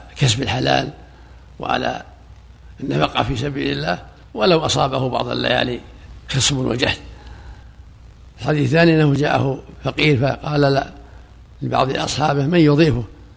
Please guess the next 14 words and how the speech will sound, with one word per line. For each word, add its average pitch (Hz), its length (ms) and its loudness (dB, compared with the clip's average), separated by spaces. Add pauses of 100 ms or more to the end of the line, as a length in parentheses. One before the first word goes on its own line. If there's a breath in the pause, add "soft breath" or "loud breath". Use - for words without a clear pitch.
(180)
فذهب 165 320 6
به 135 420 2
بعض 127 160 0
الأنصار 127 420 2
إلى 131 180 -2
زوجته 127 460 0 (380)
قال: 127 140 -2
"عندك 165 320 2
شيء؟" 180 320 4 (500)
قال: 160 200 0
"طعام 165 240 2
الصبية." 156 380 -2 (340)
قال: 233 140 0
"نوميهم." 180 540 6